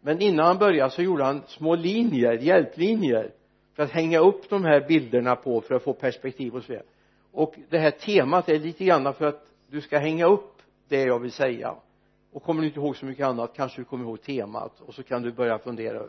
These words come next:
vad var det det handlade om? Vi går till Jakobs brevs första kapitel. Jakobs brevs första kapitel,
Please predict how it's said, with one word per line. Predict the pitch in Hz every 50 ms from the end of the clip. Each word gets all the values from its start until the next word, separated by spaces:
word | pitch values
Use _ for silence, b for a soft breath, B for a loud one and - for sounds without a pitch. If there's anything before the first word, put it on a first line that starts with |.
| 107
vad | 110 110 120 117
var | - 113 110 104 -
det | - 113 107
det | 107
handlade | 104 127 117 107 98 65 67 - -
om? | - - 185 _ _ _ _ _ _ _ _ _ _ _ b b b b b b b b b
Vi | - 190 214
går | 185 202 190 170
till | - 185 180 175
Jakobs | 214 220 202 160 - - - - _ - 170 180 - - - 147
brevs | 113 117 120 127 123 113 107 - - - - _
första | _ 156 156 - - - - 110 104
kapitel. | - - 117 - - 120 - _ _ _ - 101 95 - _ _ _ _ _ _ _ _ _ _ _
Jakobs | 120 120 185 190 165 135 - - - 151 147 147 - - -
brevs | - 127 127 120 - - - _ _ _ _ -
första | 139 - - - - 110
kapitel, | - - 107 - 120 117 - _ _ 151 156 -